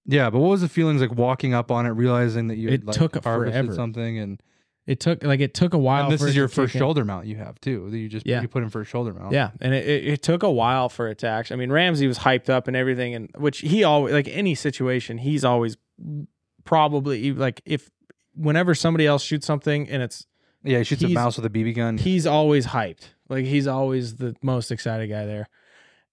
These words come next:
Speaker 2: And I didn't even, like, match his enthusiasm until, like, it was, like, an hour later, and we were just, like, kinda sitting there quietly, and I was like,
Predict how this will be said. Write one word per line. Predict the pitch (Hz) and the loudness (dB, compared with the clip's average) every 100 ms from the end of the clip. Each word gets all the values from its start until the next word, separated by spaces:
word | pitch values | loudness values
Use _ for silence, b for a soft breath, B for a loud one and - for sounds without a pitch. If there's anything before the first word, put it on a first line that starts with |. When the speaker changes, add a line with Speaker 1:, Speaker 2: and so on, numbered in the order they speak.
| - | -2
Speaker 2:
And | 151 139 127 - _ _ _ _ _ _ _ _ _ - | 2 2 0 -6 _ _ _ _ _ _ _ _ _ -2
I | 127 165 | 2 4
didn't | 160 147 156 156 - | 4 4 4 2 0
even, | 160 143 139 | 0 0 0
like, | 127 113 | -2 -4
match | 113 110 127 135 | -6 -4 -4 -2
his | 120 | -4
enthusiasm | 110 110 143 139 113 110 117 | -6 -4 -2 -2 -2 -4 -8
until, | - 120 | -4 -4
like, | 117 110 - | -2 -4 -6
it | _ _ _ _ _ _ _ _ _ _ _ - | _ _ _ _ _ _ _ _ _ _ _ -4
was, | 175 | -2
like, | 220 185 | 0 0
an | |
hour | 117 127 190 175 | 0 0 2 2
later, | 139 156 202 135 135 - - | 0 0 0 0 -2 -8 -4
and | 156 151 | -2 2
we | |
were | 165 | 2
just, | 175 160 | 2 0
like, | 160 | -2
kinda | - 180 156 | 0 0 0
sitting | - 175 | -2 -4
there | 156 | -4
quietly, | 127 147 147 170 135 139 135 - | -4 0 0 0 -2 -4 -4 -8
and | 156 | -4
I | |
was | 156 | -2
like, | 147 131 | -2 -4